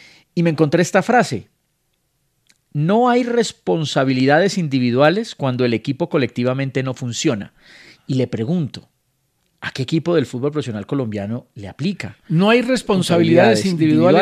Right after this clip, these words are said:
Speaker 1: individuales.
Speaker 2: cuando el equipo colectivamente no funciona. Millonarios colectivamente no está
Speaker 1: Claro.
Speaker 2: funcionando.
Speaker 1: Entonces, y nosotros nos dedicamos muchas veces a decir,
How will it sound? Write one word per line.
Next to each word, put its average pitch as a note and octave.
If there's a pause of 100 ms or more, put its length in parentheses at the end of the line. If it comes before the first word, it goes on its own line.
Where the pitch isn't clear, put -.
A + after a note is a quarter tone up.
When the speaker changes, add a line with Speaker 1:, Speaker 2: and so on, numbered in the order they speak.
Speaker 1:
individuales. C4
Speaker 2:
cuando D#3
el C#3+
equipo D3
colectivamente D3+
no C#3
funciona. A2+ (340)
Millonarios E3+
colectivamente D3
no C3+
está C3
Speaker 1:
Claro. A#2
Speaker 2:
funcionando. F#2
Speaker 1:
Entonces, F#3+
y G3
nosotros F3
nos G#3+
dedicamos E3+
muchas F3
veces E3
a E3+
decir, D3